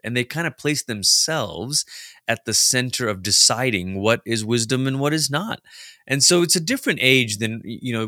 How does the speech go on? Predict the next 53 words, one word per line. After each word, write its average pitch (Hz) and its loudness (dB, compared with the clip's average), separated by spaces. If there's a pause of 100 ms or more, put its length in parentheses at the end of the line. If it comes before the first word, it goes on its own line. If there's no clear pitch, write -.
it 123 -6
used 120 -2
to 120 -6
be 113 0
maybe 107 0
you 101 -2
would 95 -4
say, 101 2
"Well, 92 -2
there 95 0
is 107 0
a 127 0 (180)
truth 139 0
or 107 -2
there 107 0
is 110 -2
a 113 2
wisdom 120 -4
out 104 -4
there, 113 -2
and 104 -4
we've 104 -6
gotta 107 -2
try 104 -6
to 101 -6 (420)
discern 107 2
it 110 -6
or 95 -6
discover 117 -2
it." 101 -8 (320)
And 120 -4
now 139 -2
there's 139 0
a, 117 -2 (100)
there's 113 -4
much 127 -6
more. 123 -2
And 165 -4
of 156 -8
course, 196 0
this - 0
has 135 -8
been 120 -4
building 117 0
for - -10
a 98 -4
long 92 -4
time, 80 -10
right? 90 -10
Postmodernism 104 -6
has 90 -10
been 95 -10
in 107 -8